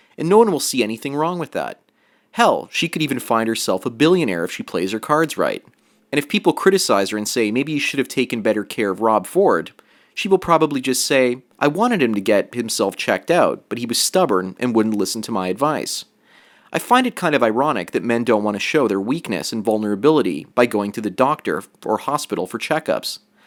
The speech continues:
Doesn't everyone think that women know that men don't listen to them and basically won't go to a doctor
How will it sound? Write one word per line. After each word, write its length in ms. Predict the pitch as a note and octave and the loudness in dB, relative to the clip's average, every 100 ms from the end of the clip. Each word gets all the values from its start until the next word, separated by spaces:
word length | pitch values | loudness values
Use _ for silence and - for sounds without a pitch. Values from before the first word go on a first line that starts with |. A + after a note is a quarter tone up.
| - - _ - | -20 -20 _ -2
Doesn't 220 | G#3 A3+ | 2 4
everyone 340 | G#3+ F#3 D3+ | 4 4 2
think 340 | C3 F#3 A#2 - | 2 2 2 0
that 120 | - | 0
women 300 | C#3 C#3+ A#2+ | 0 2 2
know 260 | C#3+ C3 | 4 4
that 140 | G2 - | 2 0
men 340 | G#2+ G#2 G#2 - | -2 -2 -4 -2
don't 180 | G#2 G#2 | -2 0
listen 320 | C#3 D#3 B2+ | 0 0 -4
to 80 | G2+ | -4
them 300 | D#2+ D2+ - _ _ | -4 -6 -14 _ _
and 140 | - A#2+ | -2 2
basically 400 | A2 G#2 B2 A#2 | 4 2 0 0
won't 220 | G2+ G2 | 0 0
go 100 | G#2 | 0
to 120 | F#2+ | 0
a 40 | F2+ | 2
doctor 540 | B2+ D3 - D#2+ B1+ | 2 2 0 -2 -2